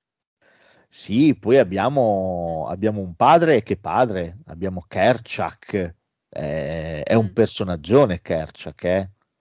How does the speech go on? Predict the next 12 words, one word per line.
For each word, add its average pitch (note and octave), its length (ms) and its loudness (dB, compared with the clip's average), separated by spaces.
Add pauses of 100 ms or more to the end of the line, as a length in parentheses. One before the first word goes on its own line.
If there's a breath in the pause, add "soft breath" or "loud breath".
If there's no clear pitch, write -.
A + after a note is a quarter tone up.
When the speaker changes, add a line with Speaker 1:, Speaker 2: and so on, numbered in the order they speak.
(840)
Speaker 2:
Esatto. F#3 680 -16 (540)
Speaker 1:
È, F2+ 680 -4
è A2 180 2
gestito A2+ 560 2
veramente G#2+ 500 4
molto A2+ 360 -2
bene G2 200 0
all'interno F2+ 280 -4
della F2 200 -2
narrazione F2 760 -6
del E2 180 -6
film. E2+ 480 -6